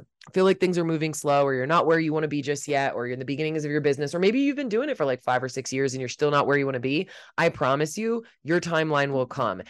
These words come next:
You just can't expect everything to happen in the way that you want,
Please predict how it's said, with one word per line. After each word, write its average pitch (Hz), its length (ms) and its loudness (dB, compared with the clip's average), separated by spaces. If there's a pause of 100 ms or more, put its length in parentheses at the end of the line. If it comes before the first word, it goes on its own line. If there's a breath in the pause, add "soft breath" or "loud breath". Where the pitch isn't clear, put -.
(140)
You 175 140 -4
just 175 320 0
can't 180 240 0
expect - 480 -2 (140)
everything 147 400 -2
to 139 40 -4
happen 131 420 0 (100)
in 156 160 -6
the 135 100 0
way 117 320 -2
that 139 160 -2
you 175 140 -2
want, 202 280 -4